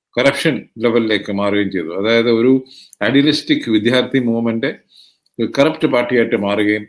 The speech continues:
ഇപ്പോൾ അതിന്റെ ഒരു, ഓ, നാമാവശേഷം ആയി എന്ന് പറയത്തില്ലേ, ഒന്നോ രണ്ടോ എം എൽ എമാരും ഒക്കെ ഭരിച്ചിരുന്ന ഭൂരിപക്ഷം കൊ-, കൊണ്ട് മരി-, ഭരിച്ചിരുന്ന ഒരു പാർട്ടിയുടെ ഒരു, ഒരു, ആ,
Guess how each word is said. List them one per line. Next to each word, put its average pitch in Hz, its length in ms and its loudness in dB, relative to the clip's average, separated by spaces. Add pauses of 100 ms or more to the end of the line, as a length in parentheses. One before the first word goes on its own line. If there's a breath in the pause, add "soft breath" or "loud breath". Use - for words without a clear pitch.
ഇപ്പോൾ 123 480 0
അതിന്റെ 123 460 2 (460 loud breath)
ഒരു, 117 400 4
ഓ, 110 380 0 (500 loud breath)
നാമാവശേഷം 143 960 2
ആയി 127 340 0
എന്ന് 123 120 -2
പറയത്തില്ലേ, 101 480 -2
ഒന്നോ 120 300 -4
രണ്ടോ 117 280 0
എം 113 420 -4
എൽ 117 140 -2
എമാരും 113 400 -4 (400 loud breath)
ഒക്കെ 104 180 -6
ഭരിച്ചിരുന്ന 143 800 -2 (600)
ഭൂരിപക്ഷം 160 500 4
കൊ-, 143 680 -2
കൊണ്ട് 135 280 0
മരി-, 131 360 0
ഭരിച്ചിരുന്ന 131 400 0
ഒരു 123 100 2
പാർട്ടിയുടെ 117 560 -2 (880 loud breath)
ഒരു, 135 100 6
ഒരു, 131 520 2 (120)
ആ, 123 220 2